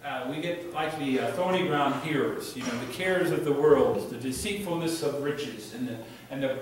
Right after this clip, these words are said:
lust of other things enter in and choke the word. We're not as profitable, okay? I like, uh, Doctor Lucilis, we used to say, he says, when about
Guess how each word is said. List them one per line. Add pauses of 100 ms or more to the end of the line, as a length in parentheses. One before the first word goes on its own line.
lust
of
other
things
enter
in
and
choke
the
word.
We're
not
as (140)
profitable,
okay? (1160)
I
like,
uh, (520)
Doctor
Lucilis,
we
used
to
say, (920)
he
says,
when
about